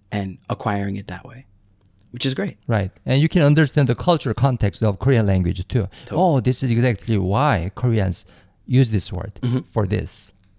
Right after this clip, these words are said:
Speaker 2: for example.
Speaker 1: Yeah.
Speaker 2: So what would you have done differently if you could go back in time?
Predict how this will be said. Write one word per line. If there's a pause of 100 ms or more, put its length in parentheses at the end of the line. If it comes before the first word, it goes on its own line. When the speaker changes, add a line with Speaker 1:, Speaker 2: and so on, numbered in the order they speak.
(220)
Speaker 2:
for
example. (280)
Speaker 1:
Yeah. (800)
Speaker 2:
So (540)
what (580)
would
you
have
done
differently (640)
if
you
could
go
back
in
time?